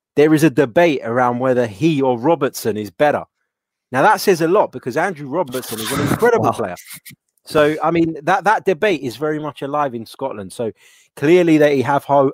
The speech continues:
Speaker 1: high hopes for Tierney. Um, we haven't seen the best of him yet, but that's through no fault of anybody's other than just rotten luck. So,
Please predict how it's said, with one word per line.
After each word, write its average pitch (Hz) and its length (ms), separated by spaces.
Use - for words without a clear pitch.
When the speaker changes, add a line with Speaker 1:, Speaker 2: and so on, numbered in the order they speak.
Speaker 1:
high 123 240
hopes 127 280
for 120 140
Tierney. 117 500
Um, 110 360
we 139 200
haven't 143 340
seen 135 300
the 127 80
best 120 280
of 110 100
him 110 140
yet, 104 260
but 104 120
that's - 300
through 113 180
no 117 180
fault 113 240
of 98 80
anybody's 98 480
other 101 160
than 95 140
just 90 220
rotten 101 360
luck. 104 300
So, 90 220